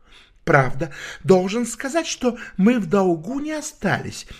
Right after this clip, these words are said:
и вывели из строя немало солдат противника.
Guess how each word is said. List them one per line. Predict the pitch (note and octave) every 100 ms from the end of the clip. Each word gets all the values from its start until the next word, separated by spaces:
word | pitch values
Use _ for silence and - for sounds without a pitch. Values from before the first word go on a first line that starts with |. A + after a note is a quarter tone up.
| -
и | - F3+ E3+ -
вывели | D#3+ E3+ C#3+ C#3+
из | D3 - D3+
строя | - A#2 A2 D#3 G3+ - - -
немало | D#3 G#2+ C#3+ G#3+ B3+
солдат | D4 C#4+ E4 D4
противника. | - C#4+ - A#3+ C#3+ - - -